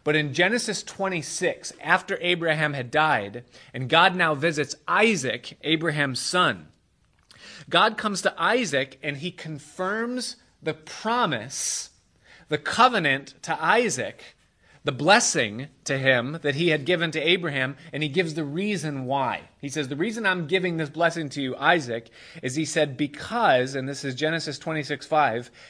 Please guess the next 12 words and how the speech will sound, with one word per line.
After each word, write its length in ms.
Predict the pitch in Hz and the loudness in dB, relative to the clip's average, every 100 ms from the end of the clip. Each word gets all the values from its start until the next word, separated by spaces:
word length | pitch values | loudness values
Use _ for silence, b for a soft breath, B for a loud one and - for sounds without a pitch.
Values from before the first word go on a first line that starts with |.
| B _ | B _
"Abraham," 880 | 202 254 202 180 147 135 127 139 160 | 4 4 4 0 2 2 0 0 -2
listen, 460 | 175 208 147 139 - - | 0 0 -2 -4 -8 -6
"obeyed 500 | 156 139 120 165 214 | -4 -4 0 0 0
my 220 | 226 240 240 | 0 -2 -2
voice, 720 | 170 151 127 160 - - - B B B | 0 2 2 0 -6 -8 -10 B B B
kept 380 | - 208 233 220 | 0 2 2 -2
my 200 | 226 226 | -4 -4
charge, 720 | 226 202 156 123 127 151 160 - - | -4 0 2 2 0 -2 -10 -14 -6
my 180 | 143 | -4
commandments, 840 | 147 156 151 160 185 196 214 220 - | -4 -6 -2 0 0 -2 -6 -6 -10
my 160 | 147 143 | -8 -6
statutes, 880 | - - 196 190 - 139 135 135 | -6 -2 2 2 0 -4 -4 -4